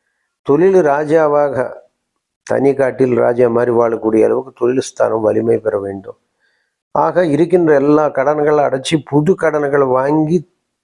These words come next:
புதுசா தொழில் தொடங்கக்கூடிய ஒரு அதிர்ஷ்டமான பாக்கியம் என்பது ஏற்படுகிறது. ஆக இந்த காலகட்டத்துல மிக நன்மைகள் வந்து கடகராசி அன்பர்களுக்கு காத்திருக்கிறது.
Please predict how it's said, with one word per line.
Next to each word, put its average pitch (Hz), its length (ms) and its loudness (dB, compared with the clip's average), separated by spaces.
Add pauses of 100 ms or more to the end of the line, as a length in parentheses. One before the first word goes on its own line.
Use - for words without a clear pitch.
(140)
புதுசா 180 500 2
தொழில் 151 400 2
தொடங்கக்கூடிய 127 540 0
ஒரு 117 140 2
அதிர்ஷ்டமான 120 580 -2
பாக்கியம் 107 460 -2
என்பது 104 300 -6 (540)
ஏற்படுகிறது. 107 680 0 (140)
ஆக 143 220 0 (120)
இந்த 131 280 2
காலகட்டத்துல 135 680 -2 (100)
மிக 120 180 0
நன்மைகள் 143 720 0
வந்து 117 260 -2 (680)
கடகராசி 117 520 -2
அன்பர்களுக்கு 107 460 -2
காத்திருக்கிறது. 107 640 -2